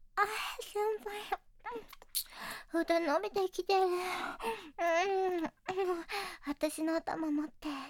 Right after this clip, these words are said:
出したいんですか？うん。いいですよ。ことを持って、うん、先輩のペースで腰振って、逃げ場なくなった私のお口の中で、うん、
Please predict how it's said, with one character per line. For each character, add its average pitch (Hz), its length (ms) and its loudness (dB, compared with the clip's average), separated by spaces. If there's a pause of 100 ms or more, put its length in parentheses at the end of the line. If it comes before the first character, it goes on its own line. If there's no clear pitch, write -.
出 320 140 -2
し - 100 -10
た 370 160 0
い 370 80 0
ん 349 60 -8
で 330 120 -8
す - 100 -18
か？ 311 120 -4
う 311 40 0 (840)
ん。 349 320 -4 (680)
い 320 60 -4
い - 20 -8
で 285 160 -4
す - 180 -8
よ。 247 100 -2 (1040)
こ 302 180 4
と 330 240 2
を 311 60 0
持 294 320 2
っ - 20 -10
て、 - 220 -8 (720)
う 320 100 -2
ん、 349 60 -2 (240)
先 370 340 6
輩 370 240 4
の 359 200 4
ペ 359 260 8
ー 403 40 4
ス 359 160 2
で 277 240 0
腰 285 400 2
振 320 200 4
っ 320 60 -2
て、 - 180 -4 (960)
逃 277 160 6
げ 285 120 4
場 294 200 2
な 277 160 4
く 285 180 0
な 311 160 2
っ - 100 -4
た 311 180 0
私 294 420 -2
の 330 200 0 (120)
お 277 100 -4
口 339 380 -6
の 349 120 2
中 349 300 0
で、 370 60 4
う 349 40 2
ん、 320 1160 0